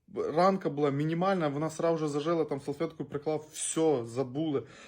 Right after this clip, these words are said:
А тут реально пляма на плямі, пляма на плямі. Ми дивимося, вони такі невеликі. Коротше, в нас паніка.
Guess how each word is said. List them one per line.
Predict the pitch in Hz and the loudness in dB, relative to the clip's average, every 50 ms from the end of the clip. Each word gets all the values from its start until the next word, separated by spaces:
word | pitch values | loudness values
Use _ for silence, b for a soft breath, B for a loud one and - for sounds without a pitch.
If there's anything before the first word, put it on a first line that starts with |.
| B B - | B B -6
А | - 135 | -4 -4
тут | 127 - 175 165 143 | -2 0 0 0 2
реально | 139 139 135 131 143 160 180 175 151 | 2 4 4 4 4 4 2 0 -2
пляма | - - - 139 131 127 123 131 147 156 165 170 | -4 -8 -8 -2 2 4 4 4 4 4 2 -2
на | 165 156 | -2 -4
плямі, | 156 156 139 131 123 120 117 117 | -4 -2 0 0 0 0 -2 -4
пляма | 107 - 131 131 135 147 160 160 | -6 -4 -2 0 0 0 0 -2
на | 160 151 | -2 -4
плямі. | 147 - 135 135 131 123 127 | -4 -2 -2 -2 -2 -2 -4
Ми | 123 127 127 | -6 -4 0
дивимося, | 127 143 170 175 - 143 | 0 0 0 0 -4 -4
вони | 143 151 151 | -4 -4 -4
такі | - - - 143 | -4 -6 -6 -4
невеликі. | 139 143 135 143 147 143 131 120 123 - b b b b b b b b b _ | -2 -2 0 2 2 2 2 0 -2 -8 b b b b b b b b b _
Коротше, | - 127 123 123 135 | -6 -6 -6 -4 -6
в | 120 123 | -4 -2
нас | 131 139 165 - | 0 -2 -2 -2
паніка. | - - 151 135 131 123 120 123 - 151 143 | 0 2 2 4 4 2 -2 -4 -6 -6 -6